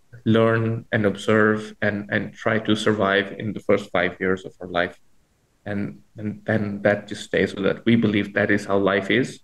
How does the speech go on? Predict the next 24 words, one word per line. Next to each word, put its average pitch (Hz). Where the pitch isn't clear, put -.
We 107
believe 98
that 101
is 101
how 98
we're 95
supposed -
to 92
live. 90
And 104
so 110
if -
you're 143
the 135
kid 117
who 117
made 110
yourself 107
injured 107
to 120
get 113
love 107
and 107
nutrition, 117